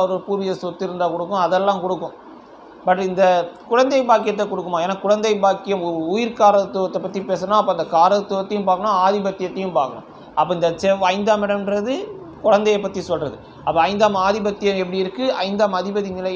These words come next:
என்ன, அதோட காரகத்துவம், உயிர் காரகத்துவம் சொல்லக்கூடிய குரு என்ன நிலையில நிக்கிறார், இதையும் பார்க்கணும். அதே மாதிரி சுக்கிரன், இப்ப ஏழாம் இடம் சொல்றோம்னா, ஏழாம் இடம் கலஸ்திர ஸ்தானம்னு சொல்றோம். ஏழுக்குடைய கலஸ்திர ஸ்தானாதிபதி நிலை என்ன, ஏழுக்குடைய அந்த கலஸ்திர காரகம் சொல்லி உயிர் காரகத்துவம் சொல்ல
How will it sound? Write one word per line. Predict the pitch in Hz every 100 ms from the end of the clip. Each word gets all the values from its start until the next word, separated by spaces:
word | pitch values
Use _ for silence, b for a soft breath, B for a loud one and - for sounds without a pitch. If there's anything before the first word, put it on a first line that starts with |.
| 190
என்ன, | 214 285 -
அதோட | 196 202 190 214
காரகத்துவம், | 214 240 240 220 202
உயிர் | 233 233 214
காரகத்துவம் | 196 185 202 190
சொல்லக்கூடிய | 185 185 233 196
குரு | 208 247 208
என்ன | 175 175
நிலையில | 160 147 139 110
நிக்கிறார், | - 92 92 - - - - - - 160
இதையும் | 190 208 208 202
பார்க்கணும். | 151 120 120 - - - - - -
அதே | 185
மாதிரி | 202 208
சுக்கிரன், | 208 202 226 214
இப்ப | 180 180
ஏழாம் | 208 214 202
இடம் | 202 190
சொல்றோம்னா, | 190 185 226 196
ஏழாம் | 202 196
இடம் | 190 185
கலஸ்திர | 185 190 208 196 190
ஸ்தானம்னு | 185 190 196 196 196 175
சொல்றோம். | 165 151 - - 156
ஏழுக்குடைய | 202 208 208 202
கலஸ்திர | 170 185 208 196 202
ஸ்தானாதிபதி | 190 208 220 214 202 196 190
நிலை | 196 196
என்ன, | 247 254 226
ஏழுக்குடைய | 233 214 208 240 240 - B B -
அந்த | 175 175
கலஸ்திர | 202 240 226 214 214
காரகம் | 202 226 247 233
சொல்லி | 214 202
உயிர் | 247 226
காரகத்துவம் | 226 214 208 208 202
சொல்ல | 196 190